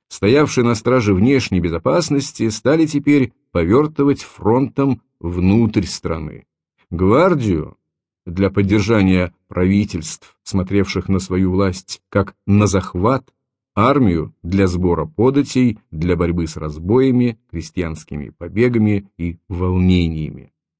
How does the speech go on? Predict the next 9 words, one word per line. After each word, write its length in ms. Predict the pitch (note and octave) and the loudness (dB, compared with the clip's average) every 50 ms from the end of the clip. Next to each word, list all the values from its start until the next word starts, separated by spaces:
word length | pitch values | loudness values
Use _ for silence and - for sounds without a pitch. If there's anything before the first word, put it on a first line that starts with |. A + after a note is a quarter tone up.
| _ _ _ _ _ _ _ _ _ _ _ | _ _ _ _ _ _ _ _ _ _ _
Центральное 500 | - - C3 D3 C#3+ F3+ G#3 A3 G#3 G3 | -4 0 0 2 2 4 2 4 4 4
управление 480 | F#3+ F#3 F3 E3+ E3+ F3 F#3 F3+ E3+ E3 | 2 2 2 2 2 4 2 2 4 2
не 120 | D#3+ D#3 | 2 2
стало 320 | D#3 D#3 - F3+ F3 D#3+ D3 | 2 0 0 2 2 4 4
ни 180 | C#3 D3+ D#3+ | 4 4 4
аристократическим 1200 | D3 A2+ F2 F2 F2 - - E2 - D#2+ D#2+ D#2+ - D3+ D#3+ - D3+ D3 - - - C3 C3 G#2+ | 2 2 2 0 -2 -4 -8 -10 -8 -6 -6 -6 -4 -4 -4 -4 -4 -6 -6 -4 -4 -2 -2 -2
по 100 | - C#3 | -2 -2
социальному 560 | B2 - B2+ - - B2 A#2+ A2+ G#2+ A2 A2 G#2+ | -4 -2 -4 -4 -2 0 0 0 2 0 0 0
составу, 800 | - G#2 G#2+ - - - - - G#2+ G#2 G2+ G2 G2+ G2 G2 | 0 -2 -4 -4 -6 -8 -4 -2 0 2 2 2 2 0 0